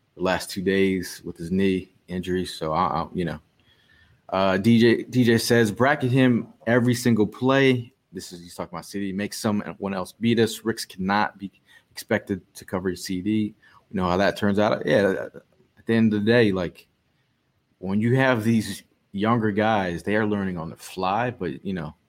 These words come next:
I appreciate the effort, uh, but I, I also appreciate, uh, you know, disciplined football. You know, if you're gonna, if you're gonna make an error, at least do it with some, uh, you know,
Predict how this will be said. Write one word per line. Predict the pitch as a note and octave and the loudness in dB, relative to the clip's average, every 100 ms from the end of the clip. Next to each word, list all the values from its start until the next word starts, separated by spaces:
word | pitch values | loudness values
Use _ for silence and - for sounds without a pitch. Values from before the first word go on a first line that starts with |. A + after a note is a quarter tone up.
| _ _ _ - | _ _ _ -4
I | B2+ | -4
appreciate | B2 D#3 D3 G#2+ - | 2 2 2 0 0
the | F#2 | 0
effort, | G2+ - D2+ - _ _ _ _ | 0 -2 -14 -20 _ _ _ _
uh, | F2+ F2+ | -8 -6
but | F#2 | -2
I, | F2+ - F2+ - _ | -2 -2 -4 -8 _
I | |
also | G2+ G2 - F#2 | 0 0 -2 -4
appreciate, | F2 - A2 - F#2+ F2+ E2+ - _ _ _ _ _ _ _ _ _ _ | -4 -4 -4 -2 -2 -2 -4 -12 _ _ _ _ _ _ _ _ _ _
uh, | F#2+ F2 D#2+ C2+ B1+ A#1+ - - _ | -4 -2 -2 -4 -6 -8 -12 -20 _
you | - F#2 | -4 -4
know, | B1 - _ _ _ _ | -4 -10 _ _ _ _
disciplined | B2+ - - G2 - | 0 0 0 0 0
football. | D#2+ C2 B1 - _ _ - | -6 -4 -4 -8 _ _ -8
You | F2+ | -4
know, | F2 | -2
if | E2+ F2+ | -2 0
you're | F#2 | 0
gonna, | F2+ E2+ - | 2 -2 -4
if | - G#2+ | -2 2
you're | G#2+ | 6
gonna | |
make | G#2+ A2+ | 6 4
an | - | 4
error, | A#2+ B2+ B2 A#2 A#2 - _ - _ _ _ _ _ _ _ _ _ - - - _ | 6 6 6 4 0 -16 _ -20 _ _ _ _ _ _ _ _ _ -20 -20 -20 _
at | B2 | 6
least | D3+ D#3+ - B2 | 8 6 4 6
do | D3 | 6
it | C3 | 6
with | B2 | 2
some, | C#3 A2+ A2 | 0 2 2
uh, | G#2+ G#2 F#2+ - - - - - | 2 0 -2 -4 -6 -6 -8 -6
you | C3 | -2
know, | A2 F#2 | -2 -4